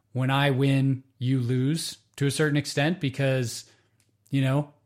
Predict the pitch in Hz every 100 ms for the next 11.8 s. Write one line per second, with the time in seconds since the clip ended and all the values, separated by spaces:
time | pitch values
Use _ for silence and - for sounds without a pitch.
0 | - 127 131 135 139 135 - 127 127 131
1 | 127 120 135 127 - _ _ _ 120 131
2 | 135 - 139 135 131 135 127 127 127 123
3 | 147 165 170 170 165 - _ _ - 127
4 | 120 120 _ 135 - 131 151 135 131 131
5 | 117 - 135 147 147 156 - 151 151 190
6 | 190 - - 135 131 127 135 131 135 143
7 | 131 147 165 160 165 170 180 190 135 131
8 | 127 131 117 127 131 127 135 120 - 160
9 | 180 170 175 175 185 185 127 113 - 135
10 | 147 180 180 180 185 202 214 214 - -
11 | _ _ _ _ _ 156 156